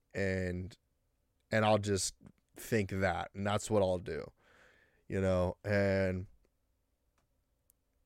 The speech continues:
that's the simple life. In a lot of ways, it's just, like, super simple just to have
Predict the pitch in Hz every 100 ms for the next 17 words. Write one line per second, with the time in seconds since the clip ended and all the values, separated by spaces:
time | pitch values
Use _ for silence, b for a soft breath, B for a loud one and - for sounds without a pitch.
0 | _ _ _ _ _ _ _ _ _ _
1 | _ _ _ _ _ _ _ _ _ _
2 | _ _ _ - 104 143 - 123 139 135
3 | 113 95 87 90 - 117 117 139 131 107
4 | 117 98 92 - 95 - 60 - _ _
5 | _ _ _ - - 123 110 - 104 -
6 | 101 98 - 95 92 98 95 92